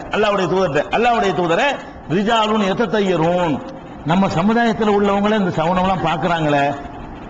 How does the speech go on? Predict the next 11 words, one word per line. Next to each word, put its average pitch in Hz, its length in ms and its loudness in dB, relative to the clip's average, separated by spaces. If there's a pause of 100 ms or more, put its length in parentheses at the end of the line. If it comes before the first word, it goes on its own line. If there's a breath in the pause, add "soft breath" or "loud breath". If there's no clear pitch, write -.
(160)
ஏதாவது 185 320 2 (100)
நல்லது 185 320 2
கெட்டதை 175 260 0
பார்க்கும்போது 180 360 2
இப்படித்தானே 170 280 0
பார்த்து 180 280 0
நடக்கிறாங்க, 165 440 0 (220)
இதெல்லாம் 170 320 0
பார்க்கறாங்களே 170 580 0 (500)
அப்படின்ன 190 420 0
உடனே 254 200 2